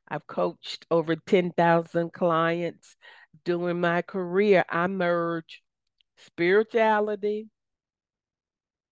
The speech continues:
I'm gonna say inner worker psychology, inner healing,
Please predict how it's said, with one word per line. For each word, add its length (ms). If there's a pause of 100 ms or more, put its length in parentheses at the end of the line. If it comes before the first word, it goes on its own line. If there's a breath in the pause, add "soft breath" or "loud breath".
(400)
I'm 140
gonna 260 (140)
say 200 (140)
inner 280
worker 500
psychology, 1160 (240)
inner 220
healing, 640